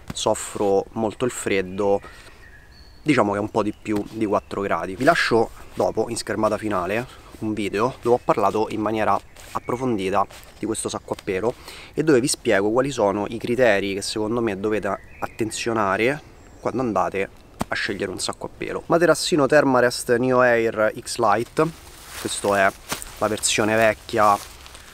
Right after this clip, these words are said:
quella con valore di R pari a tre punto due, e qui c'è veramente poco da dire, è un materassino famosissimo e trovate tonnellate di recensioni online.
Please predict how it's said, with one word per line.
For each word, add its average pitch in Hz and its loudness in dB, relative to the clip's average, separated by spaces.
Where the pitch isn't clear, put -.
quella 135 8
con 127 4
valore 131 6
di 131 6
R 120 4
pari 113 0
a 110 -2
tre 117 -6
punto 120 -4
due, 113 2
e 104 0
qui 117 2
c'è 120 0
veramente 127 0
poco 113 2
da 110 2
dire, 107 2
è 104 4
un 107 0
materassino 110 0
famosissimo 104 -4
e 90 -4
trovate 95 0
tonnellate 104 0
di 101 -2
recensioni 104 -2
online. 104 0